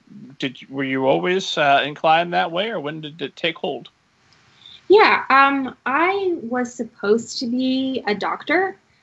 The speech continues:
Speaker 2: Like, this is what my parents, uh, or my, kind of my grandparents and my family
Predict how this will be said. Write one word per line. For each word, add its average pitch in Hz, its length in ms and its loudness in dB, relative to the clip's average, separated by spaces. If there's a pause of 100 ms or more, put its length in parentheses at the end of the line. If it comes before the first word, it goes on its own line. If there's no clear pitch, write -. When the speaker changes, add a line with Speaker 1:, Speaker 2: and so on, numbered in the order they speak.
(100)
Speaker 2:
Like, 208 160 4
this 220 180 0
is 220 120 -4
what 220 160 -2
my 208 140 2
parents, 190 680 -8 (140)
uh, 202 40 0
or 196 160 2
my, 202 140 -2
kind - 300 -12
of 190 60 -10
my 180 80 -12
grandparents 208 760 -2
and 196 200 -4
my 185 120 -6
family 196 760 -2